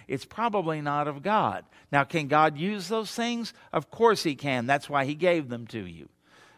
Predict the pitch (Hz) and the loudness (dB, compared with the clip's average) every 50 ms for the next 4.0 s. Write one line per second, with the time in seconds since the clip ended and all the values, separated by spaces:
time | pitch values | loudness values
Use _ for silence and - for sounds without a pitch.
0 | _ _ - 151 156 143 147 156 156 151 160 196 220 226 254 254 214 - - - | _ _ 0 0 0 2 2 2 2 4 4 4 4 2 2 0 0 -4 -6 -2
1 | 208 226 214 208 208 180 147 170 139 - 160 151 147 151 147 127 110 113 120 - | 2 4 4 4 2 0 -2 -6 -6 -4 -4 -2 -2 -2 -2 -2 -2 -2 -4 -6
2 | - - - - _ _ - 180 165 147 - - 151 131 131 139 185 233 262 254 | -10 -14 -16 -20 _ _ 0 0 0 0 0 -2 -2 -2 0 0 0 0 2 2
3 | 247 226 170 160 135 123 110 - 139 120 113 110 120 104 101 104 110 131 127 | 0 0 0 0 0 0 -2 -4 -4 -4 -2 -2 -2 -2 -2 -2 -4 -6 -10